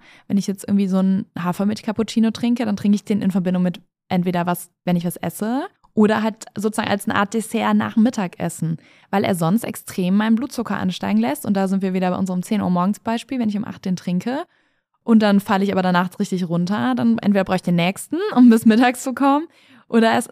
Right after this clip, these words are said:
hab dann Lust auf einen Snack. Ich glaube, da ist nochmal ganz wichtig auch das Learning, die erste Mahlzeit des Tages, und damit meine ich jetzt, ne, viele Leute frühstücken nicht und machen Intervallfasten, dann ist es halt die erste Mahlzeit, whenever, die setzt den Ton für den Tag. Das heißt,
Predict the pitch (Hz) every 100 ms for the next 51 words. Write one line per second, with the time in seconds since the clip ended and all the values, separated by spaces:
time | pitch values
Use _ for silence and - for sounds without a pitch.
0 | 220 226 226 226 220 - - 220 214 -
1 | 180 - - - 220 220 254 269 240 220
2 | 226 226 233 247 - 214 - - 208 214
3 | 220 214 _ _ 196 190 - 208 254 -
4 | 233 208 220 233 208 208 - 196 196 196
5 | 196 190 - 190 185 190 190 202 202 202
6 | - - 214 254 226 214 190 196 233 214
7 | 220 202 196 196 208 190 185 190 185 180
8 | 185 196 190 190 196 175 175 175 - -
9 | - 160 180 185 175 180 196 185 _ _
10 | _ - 180 175 190 175 180 226 - -
11 | _ _ - 220 233 233 - 185 202 -
12 | 214 196 196 185 _ _ _ _ _ _
13 | - - 233 226 226 190 180 180 170 -
14 | - - 196 202 202 233 254 -